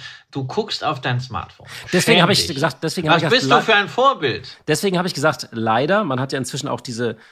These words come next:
Speaker 2: äh, Hauben drauf. Nein, man hat tatsächlich, äh, viele sind an ihren Handys, äh, wie überall sonst auch. Aber ich habe auch schöne Fotos gemacht, wie du vielleicht auf Instagram gesehen hast.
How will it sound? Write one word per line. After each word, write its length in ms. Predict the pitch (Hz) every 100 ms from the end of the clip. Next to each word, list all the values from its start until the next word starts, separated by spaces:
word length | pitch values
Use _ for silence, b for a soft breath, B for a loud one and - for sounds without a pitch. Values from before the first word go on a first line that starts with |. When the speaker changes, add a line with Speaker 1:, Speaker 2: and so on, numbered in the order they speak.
| B B -
Speaker 2:
äh, 260 | 113 110
Hauben 240 | 110 143 160
drauf. 220 | 143 139
Nein, 180 | 147 147
man 100 | 127
hat 140 | 135
tatsächlich, 540 | 135 117 147 - 151 -
äh, 160 | 120
viele 260 | 117 160 143
sind 200 | 135 160
an 120 | 139
ihren 220 | 147 131
Handys, 480 | 107 143 156 170 -
äh, 380 | - 117 113 117
wie 260 | 113 120 127
überall 420 | - 127 120 117
sonst 240 | 123 107
auch. 320 | - 143 160 -
Aber 160 | 127 131
ich 80 |
habe 120 | 170 135
auch 80 |
schöne 240 | - 170 147
Fotos 360 | - 190 202
gemacht, 300 | - 151 139
wie 60 | 143
du 80 | 131
vielleicht 280 | - 127 147
auf 120 | 160
Instagram 480 | 165 - 123 127 127
gesehen 280 | 117 135
hast. 280 | 127 151 -